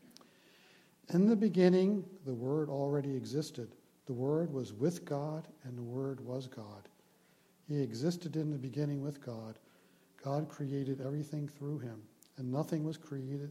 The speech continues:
except through him. The Word gave life to everything that was created, and his life brought light to everyone. The light shines in the darkness,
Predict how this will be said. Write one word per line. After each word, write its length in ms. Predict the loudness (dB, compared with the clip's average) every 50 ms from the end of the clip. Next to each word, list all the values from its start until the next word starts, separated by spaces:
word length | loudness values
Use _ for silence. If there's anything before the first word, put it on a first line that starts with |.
| -8 -10
except 480 | -12 -12 -12 -10 -8 -8 -8 -10 -12 -12
through 200 | -10 -10 -10 -10
him. 180 | -10 -14 -16 -18 -20 _ _ _ -20 -20 -20 _ _ _ _ _ _ _ _ _ _ -20 -14
The 60 | -8
Word 360 | -4 0 0 2 2 0 0 -2
gave 340 | -4 -2 -2 -4 -6 -6
life 280 | -4 -2 -2 -2 -4 -6 -6
to 120 | -6 -4
everything 460 | -4 -2 -2 -4 -4 -2 -2 -2 -2
that 140 | -2 -4 -4
was 400 | -6 -4 -4 -2 -2 -2 -4 -6 -10
created, 540 | -14 -12 -8 -6 -6 -4 -4 -4 -6 -6 -10 -14 -18 -20 -20 -20 -20 _ _ _ _ _ _ -8
and 100 | -4 -2
his 200 | -2 -2 -2 -2
life 320 | 0 2 2 2 2 2 -2 -4 -4
brought 280 | -2 -2 -2 -4 -4 -4
light 520 | -2 2 2 4 4 2 2 -2 -6 -12 -16 -20 -20 -20 _ _ _ _
to 160 | -6 -2 0
everyone. 500 | 0 0 0 0 -2 -2 -4 -4 -6 -8 -10 -12 -16 -20 -20 -20 -20 -20 _ -20 _ _ _ _ _ -8
The 60 | -6
light 340 | -2 2 4 4 4 2 0 -4 -10
shines 540 | -12 -6 -4 -2 0 2 2 0 0 0
in 100 | 0 0
the 80 | -2 -2
darkness, 760 | -2 0 0 0 -2 -2 -6 -8 -10 -10 -10 -12 -16 -18